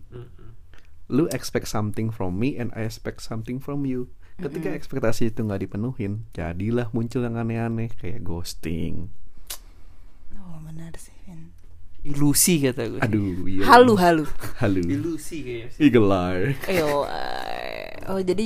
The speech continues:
Speaker 3: jatuhnya halu. Enggak sih.
Speaker 2: Enggak halu.
Speaker 3: Tapi
Speaker 2: Ekspektasi.
Speaker 3: benar sih, tadi kata-kata lu, gue suka kata-kata lu.
Speaker 2: Ekspektasi.
Speaker 3: <sighs>
Speaker 2: Eh, lama juga udah ngobrol.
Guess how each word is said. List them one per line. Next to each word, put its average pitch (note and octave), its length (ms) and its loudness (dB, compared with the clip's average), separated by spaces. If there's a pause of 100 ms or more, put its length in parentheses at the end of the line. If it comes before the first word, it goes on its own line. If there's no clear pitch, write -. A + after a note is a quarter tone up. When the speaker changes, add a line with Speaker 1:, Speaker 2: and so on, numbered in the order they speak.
Speaker 3:
jatuhnya F#3+ 320 2
halu. D3+ 480 -2 (240)
Enggak - 400 -2
sih. - 240 -4
Speaker 2:
Enggak F2+ 240 0
halu. D#2+ 320 -4 (160)
Speaker 3:
Tapi - 160 -6
Speaker 2:
Ekspektasi. C4 180 6
Speaker 3:
benar G3 220 4
sih, E3 80 -8
tadi D3 160 -4
kata-kata E3 340 2
lu, G3 140 -2
gue F3+ 80 -6
suka - 240 -8
kata-kata - 320 -10
lu. C3 80 -4
Speaker 2:
Ekspektasi. - 600 -10 (2250)
Speaker 3:
<sighs> A3 880 -2 (140)
Speaker 2:
Eh, - 140 -6 (160)
lama G2+ 240 -4
juga G#2 240 -4
udah C#3+ 80 0
ngobrol. C3+ 300 -4